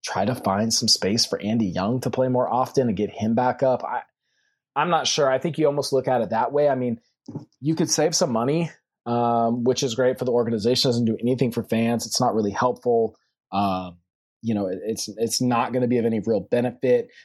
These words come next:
Um, it's not like that money's gonna immediately be reinvested into the roster. Um, I think right now you're almost looking at it more as an opportunity cost and maybe getting some guys, you know, another chance. So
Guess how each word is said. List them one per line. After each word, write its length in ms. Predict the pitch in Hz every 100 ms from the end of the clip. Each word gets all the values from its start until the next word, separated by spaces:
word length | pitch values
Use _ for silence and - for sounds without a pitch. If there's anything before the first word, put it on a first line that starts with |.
| _
Um, 160 | 104 104
it's 160 | 107
not 60 | 143
like 120 | 120
that 120 | 135
money's 240 | 120 120 110
gonna 180 | 127
immediately 420 | 113 117 120 117 110
be 200 | 117 117
reinvested 720 | 110 123 117 110 113 - 110
into 160 | 110 101
the 80 |
roster. 720 | 101 120 120 113 - 117 113 - _ _ _ -
Um, 560 | 107 104 98 98 92 _ -
I 80 | 123
think 240 | 147 -
right 160 | 127 127
now 140 | 127
you're 160 | 127 120
almost 180 | 117
looking 260 | - 113 120
at 120 | 104
it 40 | 110
more 220 | 107 107
as 140 | 101
an 60 | 110
opportunity 540 | 98 101 - 113 104
cost 420 | 101 113 110 123
and 80 | 113
maybe 200 | 107 117
getting 220 | 110 113
some 140 | 110 120
guys, 500 | 104 104 110 - -
you 80 | 113
know, 140 | 113
another 240 | 101 101 98
chance. 400 | - 117 117 -
So 260 | 101 92